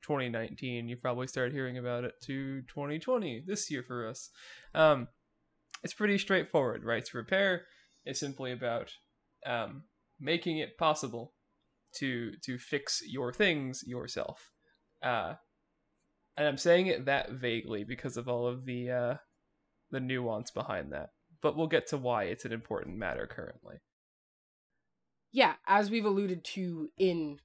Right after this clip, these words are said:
Speaker 2: previous episodes, uh, mostly when talking about Apple and also when talking about planned obsolescence, um, certain, um, methods of construction,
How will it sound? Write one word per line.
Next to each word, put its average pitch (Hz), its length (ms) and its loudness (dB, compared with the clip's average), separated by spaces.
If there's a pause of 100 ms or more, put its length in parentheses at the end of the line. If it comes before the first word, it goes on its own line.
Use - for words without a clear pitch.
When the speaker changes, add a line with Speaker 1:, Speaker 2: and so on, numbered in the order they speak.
Speaker 2:
previous 175 400 -4
episodes, 156 800 -4
uh, 156 180 -4
mostly 160 340 -4
when 147 100 -6
talking 151 260 -6
about 143 200 -6
Apple 151 340 -4
and 143 100 -8
also 151 240 -8
when 151 80 -8
talking - 260 -12
about 123 120 -14
planned 147 200 -8
obsolescence, - 800 -10 (120)
um, 151 520 -2 (300)
certain, 180 720 2 (440)
um, 160 540 0 (100)
methods 160 1080 -4 (100)
of 147 480 -6 (1400)
construction, - 920 -4